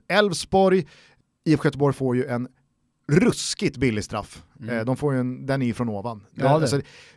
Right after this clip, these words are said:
Speaker 1: vad man än tycker om förseelsen så kan det aldrig vara straff, för den sker ju utanför straffområdet. Så att den är ju felaktigt dömd, vilket Al-Hakim, eh, höll med om och sa i C Mors sändning efteråt. Men det är ju också en, eh, incident mellan Robin Söder och Jon Jönsson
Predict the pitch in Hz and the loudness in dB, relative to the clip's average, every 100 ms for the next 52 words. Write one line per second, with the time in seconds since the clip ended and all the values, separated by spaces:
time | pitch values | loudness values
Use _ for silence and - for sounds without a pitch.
0 | _ 139 190 220 185 160 147 143 - 147 | _ 4 6 6 4 2 2 -2 2 2
1 | 135 131 139 - 220 113 101 107 98 - | 2 -2 -2 0 0 0 -2 -6 -6 -8
2 | 135 143 131 127 - 120 107 117 107 - | -4 -4 -2 -2 -2 -2 -2 -2 -4 -4
3 | 135 - 104 104 113 104 110 - 95 131 | -8 -8 -8 -6 -6 -6 -6 -8 -10 -6
4 | 113 127 185 131 104 127 127 131 165 160 | -6 -2 2 0 -2 -8 -6 -2 -2 -2
5 | - 120 107 120 208 196 _ 220 214 196 | -2 -4 -4 0 0 0 _ -2 -2 -4
6 | - 185 160 151 147 139 _ - 139 135 | 0 0 2 0 0 -4 _ -4 0 2
7 | 131 127 123 156 165 214 165 165 165 139 | 2 0 2 0 2 2 0 -2 -2 0
8 | 135 131 123 127 123 123 117 - 117 113 | 2 0 -2 -4 -2 -2 -4 -6 -4 -4
9 | 104 117 104 107 107 113 98 123 180 117 | -6 -6 -6 -8 -8 -10 -8 -2 -2 -2
10 | 110 - - _ 131 147 127 - 120 - | -4 -12 -20 _ -2 0 0 -2 -8 -8
11 | _ 123 113 113 113 110 110 123 117 120 | _ -8 -6 -4 -4 -6 -8 -8 -8 -4
12 | 107 101 107 113 101 101 101 101 107 107 | -4 -6 -6 -6 -4 -6 -8 -6 -6 -6
13 | - 147 143 135 - 113 110 120 131 139 | -2 0 0 -2 -6 -8 -4 -4 -2 4
14 | 226 220 185 - 117 113 | 4 4 0 -2 -2 -4